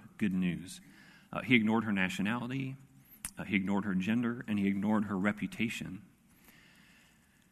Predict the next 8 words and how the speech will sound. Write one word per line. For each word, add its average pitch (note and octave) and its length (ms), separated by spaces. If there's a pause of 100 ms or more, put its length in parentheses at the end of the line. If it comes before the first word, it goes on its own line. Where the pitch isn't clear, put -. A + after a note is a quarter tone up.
(640)
And A#2+ 120
then C3+ 120
he D3 80
invited B2+ 540
her F2 360 (400)
to C#3 100
follow C#3 380
him C3 320